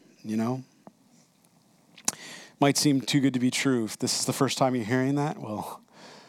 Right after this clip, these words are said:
man, what are you waiting for? Today's the day of salvation. Ask Jesus to be your Lord and Savior. Don't miss another minute.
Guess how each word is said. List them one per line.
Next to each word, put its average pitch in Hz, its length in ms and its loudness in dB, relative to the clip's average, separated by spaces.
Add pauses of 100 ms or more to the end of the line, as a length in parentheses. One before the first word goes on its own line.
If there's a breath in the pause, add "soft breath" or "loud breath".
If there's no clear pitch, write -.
(800 loud breath)
man, 110 420 -2 (240)
what 143 120 4
are 156 40 6
you 113 80 4
waiting 135 260 2
for? 95 340 -6
Today's 143 300 0
the 135 60 0
day 147 140 2
of 131 100 0
salvation. 127 520 0
Ask 139 200 -4
Jesus 147 320 -2
to 123 100 -6
be 123 80 -2
your 123 140 0
Lord 135 240 -4
and 123 100 -4
Savior. 131 420 -2
Don't 156 320 -2
miss 147 220 0
another 139 300 -2
minute. 143 340 -2